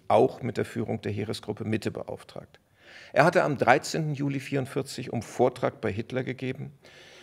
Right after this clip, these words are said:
gebeten, weil sich der ostpreußische Gauleiter Erich Koch darüber beschwert hatte,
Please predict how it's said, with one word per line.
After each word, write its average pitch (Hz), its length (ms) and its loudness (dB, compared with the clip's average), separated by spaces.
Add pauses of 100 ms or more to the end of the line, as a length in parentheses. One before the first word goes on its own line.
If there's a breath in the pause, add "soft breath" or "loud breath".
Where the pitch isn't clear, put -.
(680 loud breath)
gebeten, 127 540 0
weil 113 240 6
sich 123 140 -4
der - 160 2
ostpreußische 120 640 0
Gauleiter 113 520 2
Erich 107 340 -4
Koch 147 260 4
darüber 107 320 0
beschwert - 540 -4
hatte, - 240 -8